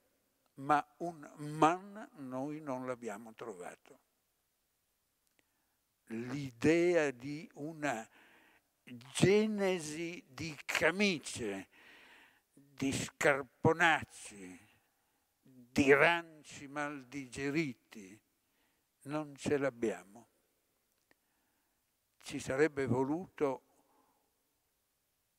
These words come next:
un man anche a noi e non l'abbiamo avuto. Mi accontenterei però che ci fosse, e non c'è,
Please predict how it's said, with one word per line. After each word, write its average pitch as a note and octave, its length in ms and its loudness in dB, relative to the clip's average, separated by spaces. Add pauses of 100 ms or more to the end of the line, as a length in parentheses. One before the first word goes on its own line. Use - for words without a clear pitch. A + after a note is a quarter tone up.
(840)
un B2+ 200 -4
man C3+ 680 0
anche A#2+ 420 -6
a A2+ 40 -2
noi F#3 540 -2 (760)
e D#3 80 -16
non D3 340 -8
l'abbiamo D3 460 -2
avuto. F#2+ 500 -4 (840)
Mi D#3+ 180 4
accontenterei D#3 840 8
però D3+ 360 8
che D#3 160 -6
ci C#3+ 300 -6 (140)
fosse, D#3 760 6 (480)
e D3 160 8
non B2 480 0
c'è, C3 420 0